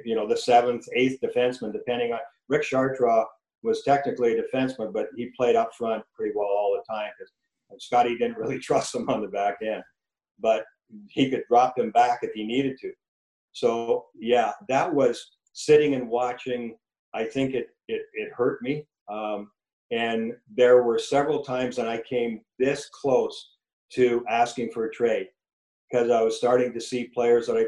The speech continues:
played with and against in college, um, and even, you know, guys that I knew from Winnipeg already in the league that I knew I was as good of back then, uh,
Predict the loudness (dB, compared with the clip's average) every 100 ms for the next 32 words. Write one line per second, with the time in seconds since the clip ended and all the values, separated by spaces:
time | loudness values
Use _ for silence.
0 | 0 0 0 2 0 -2 -4 -4 -4 -8
1 | -18 -4 2 2 2 -2 -4 -16 _ _
2 | _ -10 -4 -4 -4 -6 -10 -8 -6 -4
3 | -6 -10 _ -8 -4 2 2 0 -4 -2
4 | 2 2 4 2 0 0 -4 -4 -2 -2
5 | 0 0 0 -4 _ -2 2 6 6 4
6 | 0 0 0 0 0 -6 _ _ _ _
7 | _ 0 4 4 2 0 4 4 4 0
8 | -2 -4 -4 -4 0 2 4 2 0 -2
9 | -2 -4 -4 -2 -4 -6